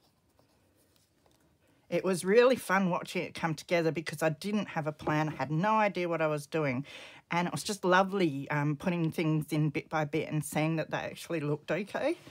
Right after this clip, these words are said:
So firstly, we'll do what we're gonna put in our little back window. So for that, we used one of these. Now, I know one of these when I was fussy cutting, I cut a bit off of that I didn't wanna cut.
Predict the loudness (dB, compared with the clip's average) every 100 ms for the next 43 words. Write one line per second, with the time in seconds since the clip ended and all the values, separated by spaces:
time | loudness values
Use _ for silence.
0 | -20 -20 -20 -20 -20 -20 -16 2 6 6
1 | 6 6 6 2 2 4 4 2 2 2
2 | 4 2 0 -2 -2 -4 -4 -2 0 0
3 | 0 0 -2 -4 -2 0 2 2 0 -4
4 | -2 -2 -4 -2 -2 0 4 4 4 -2
5 | -10 -10 -14 -20 -20 -20 -20 _ -10 -2
6 | 0 0 0 0 2 4 4 2 -2 -8
7 | -4 -2 -2 -2 -6 -6 0 2 2 0
8 | -2 0 0 2 2 4 2 2 2 0
9 | -2 -6 -4 -4 -6 -12 -16 -14 -14 -14
10 | -16 -16 -16 -14 -10 -6 -6 -6 _ _
11 | -20 _ -16 -16 -14 -10 -8 -8 -10 -8
12 | -10 -10 -14 -10 -8 -8 -6 -8 -6 -8
13 | -10 -8 -8 -8